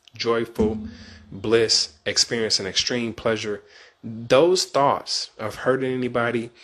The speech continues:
having an argument, feeling uncomfortable, are so far removed from their mind, it's ridiculous.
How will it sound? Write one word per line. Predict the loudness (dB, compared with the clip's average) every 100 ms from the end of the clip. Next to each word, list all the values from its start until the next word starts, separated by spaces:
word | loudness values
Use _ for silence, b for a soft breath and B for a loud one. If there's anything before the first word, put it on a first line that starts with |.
| B
having | 0 0 2 -2
an |
argument, | 2 2 2 -2 -2 -4
feeling | -2 -2 0
uncomfortable, | -2 -2 0 0 -2 -6 -6 B B 2
are | 4
so | 6 6 6 2
far | 0 0 0
removed | -2 -4 -4 -6
from | -8 -8
their | -8
mind, | -6 -6 -6
it's | -8 -8 -8
ridiculous. | -8 -10 -12 -14 -14